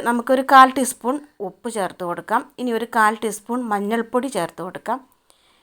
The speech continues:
ഇനി ഒന്നര ടീസ്പൂൺ സാധാരണ മുളക് പൊടി നമുക്ക് ചേർത്ത് കൊടുക്കാം. ഇനി ഒരു ചെറിയ സ്പൂൺ, അതായത് രണ്ടോ മൂന്നോ പിഞ്ച് പെപ്പർ പൗഡറും കൂടി ചേർത്ത് ഒരു ടീസ്പൂൺ വിനെഗറും കൂടി നമുക്ക് ചേർത്ത്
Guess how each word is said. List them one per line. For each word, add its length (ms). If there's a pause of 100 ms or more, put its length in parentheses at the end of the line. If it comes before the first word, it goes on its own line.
(260)
ഇനി 120 (180)
ഒന്നര 320 (280)
ടീസ്പൂൺ 400 (440)
സാധാരണ 500 (180)
മുളക് 360
പൊടി 180 (100)
നമുക്ക് 300
ചേർത്ത് 300
കൊടുക്കാം. 340 (1900)
ഇനി 140 (140)
ഒരു 140 (560)
ചെറിയ 460
സ്പൂൺ, 320
അതായത് 380
രണ്ടോ 220 (120)
മൂന്നോ 240 (100)
പിഞ്ച് 320 (140)
പെപ്പർ 320 (100)
പൗഡറും 380
കൂടി 140 (100)
ചേർത്ത് 320 (240)
ഒരു 160 (100)
ടീസ്പൂൺ 400 (440)
വിനെഗറും 500
കൂടി 220
നമുക്ക് 280
ചേർത്ത് 240